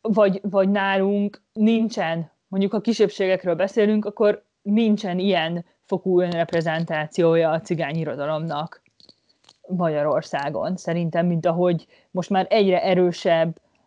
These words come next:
baromi jó hangjai vannak a, a fekete szerzők, akár Angliában, meg nyilván az U S A-ban, hát na mindegy, de most, most a britekről beszélünk.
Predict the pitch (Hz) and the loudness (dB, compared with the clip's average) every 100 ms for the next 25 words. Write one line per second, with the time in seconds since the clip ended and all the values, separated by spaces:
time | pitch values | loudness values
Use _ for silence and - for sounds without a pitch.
0 | _ 175 175 175 185 170 156 160 160 156 | _ -8 0 2 4 2 -2 -4 -4 -4
1 | 156 156 _ - _ - 185 165 156 151 | -6 -10 _ -20 _ -2 -2 -2 -4 -4
2 | 160 160 156 160 139 165 - _ _ _ | -4 -4 -4 -6 -6 -6 -10 _ _ _
3 | _ _ _ _ - _ - 170 165 170 | _ _ _ _ -20 _ -4 0 2 0
4 | 170 - _ _ 175 202 180 160 156 175 | -4 -10 _ _ -6 -2 -2 -4 -4 -2
5 | 147 151 165 160 - - 180 180 160 170 | -2 0 0 0 -4 -10 -8 -8 -6 -2
6 | 165 160 156 165 156 160 170 165 151 151 | 0 0 -2 -4 -6 -4 -2 -2 -4 -6
7 | 165 - 147 151 151 151 _ _ _ _ | -6 -6 -4 -4 -4 -10 _ _ _ _
8 | - 170 180 147 185 185 196 185 196 170 | -8 -2 -2 0 0 2 2 0 0 0
9 | 180 165 - 139 160 - 151 160 180 196 | 0 -2 -2 -6 -6 -6 -4 -2 -2 -4